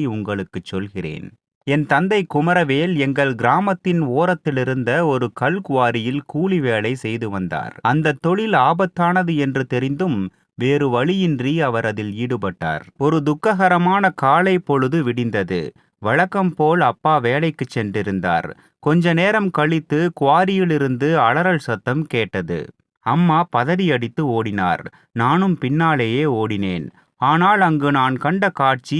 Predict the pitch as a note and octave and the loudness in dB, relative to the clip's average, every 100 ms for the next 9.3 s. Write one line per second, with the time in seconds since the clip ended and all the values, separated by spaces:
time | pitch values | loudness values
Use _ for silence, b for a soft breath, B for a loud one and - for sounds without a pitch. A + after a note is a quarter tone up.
0 | E3+ C#3+ A#2+ B2 E3+ F3+ D#3 C3 A#2 G#2+ | 0 0 -2 -2 0 0 0 -2 -2 0
1 | B2 C3+ A#2+ G#2 E2+ F2+ - b b _ | -2 -4 -4 -4 -2 -6 -6 b b _
2 | A#2 C3 F3 F3+ D3+ B2+ C#3+ E3 D3+ B2+ | -2 0 2 2 0 0 0 0 0 -2
3 | A2+ B2+ D#3 C3+ B2+ B2 - A#2 A2+ B2 | 0 2 2 -2 -2 -2 -4 -4 -2 -2
4 | A2+ B2+ D3 G#2+ G2 F2+ - G2+ C2 - | -2 -2 0 -2 -2 -4 -4 -4 -4 -6
5 | b b _ A#2 B2+ A#2+ A2+ A2+ G#2 C3 | b b _ 0 0 0 0 -2 -2 -2
6 | E3 C#3+ A#2+ A#2 A2 G#2 G#2 G#2 G2+ B2+ | 0 0 0 0 0 -2 -2 -4 -4 -2
7 | D3+ D#3+ B2 A2 C3 A#2+ G#2+ G#2+ C3+ E3+ | 0 0 0 -2 -2 -4 -4 -4 -4 -4
8 | D#3 B2 G#2 G2 F#2 A#2+ A2 G2+ C3+ - | -2 -2 -2 -4 -2 -4 -4 -4 -6 -6
9 | G#2 F2 D#2+ | -8 -8 -8